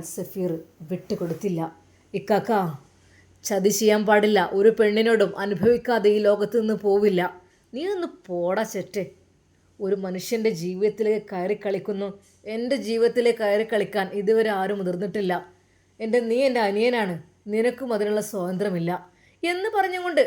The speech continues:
ശക്തമായി അതാ സഫീറിനെ അവൻ തള്ളുന്നു. എന്നാൽ സഫീർ അതാ നേരെ അവിടെയുള്ള ഇരുമ്പ് തൂണിൽ അവൻ്റെ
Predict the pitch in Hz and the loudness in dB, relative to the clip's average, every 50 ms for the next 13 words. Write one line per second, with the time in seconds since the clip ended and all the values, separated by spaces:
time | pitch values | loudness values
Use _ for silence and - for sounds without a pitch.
0 | - - - - 269 254 254 - - 302 285 269 254 240 220 208 - - 208 190 | 0 -4 -8 -6 -4 -4 -6 -2 0 0 0 0 0 -2 -2 -4 -6 -6 -6 -6
1 | 202 202 - - 233 170 - 226 220 220 226 208 196 185 185 - 196 190 180 185 | -6 -4 -4 -4 -4 -4 -2 0 2 2 2 2 -2 -6 -8 -8 -6 -6 -6 -6
2 | 185 - _ _ _ _ _ _ - 208 196 190 190 190 185 175 175 170 175 _ | -8 -10 _ _ _ _ _ _ -6 -2 0 0 0 0 -2 -4 -6 -8 -10 _
3 | _ _ _ _ - 233 226 226 226 214 190 180 - - - _ _ - - - | _ _ _ _ -4 -2 0 0 0 0 0 -2 -4 -10 -16 _ _ -8 -4 -2
4 | 240 240 - 240 233 233 214 202 - - - - 214 202 185 196 185 - - _ | -2 -2 -2 0 2 2 2 2 -2 -6 -10 -10 -8 -6 -4 -6 -6 -8 -14 _
5 | _ _ _ _ _ _ _ _ _ _ _ _ _ 262 262 269 277 285 302 302 | _ _ _ _ _ _ _ _ _ _ _ _ _ 0 4 4 6 6 6 4
6 | 269 208 - - - _ _ _ _ _ _ _ _ _ _ _ - 254 254 262 | 4 2 0 -4 -12 _ _ _ _ _ _ _ _ _ _ _ 8 8 8 8
7 | 294 330 330 320 285 269 262 233 247 233 220 226 226 226 240 254 262 254 240 240 | 8 8 6 8 8 6 6 6 6 4 4 4 2 2 0 0 2 2 4 4
8 | 208 185 175 - - 202 202 190 202 208 190 190 | 2 0 -2 -4 -8 -4 -2 0 0 0 0 -2